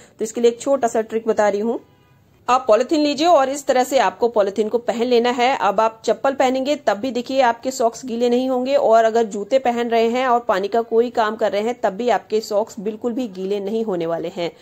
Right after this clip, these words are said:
I hope ये ट्रिक भी आपके लिए अच्छा लगा हो। देखिए अच्छा लगा हो तो शेयर कर दीजिएगा, लाइक कर दीजिएगा।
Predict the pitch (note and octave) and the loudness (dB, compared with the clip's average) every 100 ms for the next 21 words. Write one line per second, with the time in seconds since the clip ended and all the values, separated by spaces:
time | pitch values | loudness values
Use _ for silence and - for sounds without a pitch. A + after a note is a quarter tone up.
0 | - - - G#3+ B3+ C#4+ C#4 G3+ C4 E4+ | -20 -8 -2 2 4 2 0 -4 -2 -2
1 | D#4+ C4+ D#4 D4 D4 D4 C#4+ C#4 C#4 C4 | -4 0 2 2 0 2 2 2 2 4
2 | C4+ C#4 A#3+ C4 A3+ - A3+ A3 A3 B3+ | 4 2 0 0 0 0 0 2 2 0
3 | C4+ - F#3 F3+ F3 E3+ G3 G#3+ G#3 A3+ | -4 -2 -2 0 -2 -4 -4 -2 0 2
4 | F4 A3 F#3 - E3+ E3 D#3+ - - E3+ | 2 0 -2 -2 -4 -4 -8 -10 -8 -8